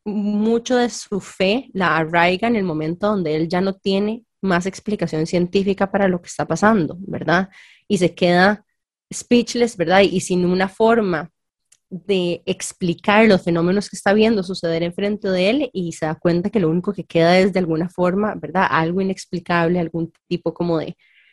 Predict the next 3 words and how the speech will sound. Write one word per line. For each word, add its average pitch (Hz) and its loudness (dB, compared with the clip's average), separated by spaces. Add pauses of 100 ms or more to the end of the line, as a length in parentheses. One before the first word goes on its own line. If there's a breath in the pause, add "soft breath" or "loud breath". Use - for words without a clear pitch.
(420 soft breath)
eh, 175 0
no 175 -2
sé, 170 0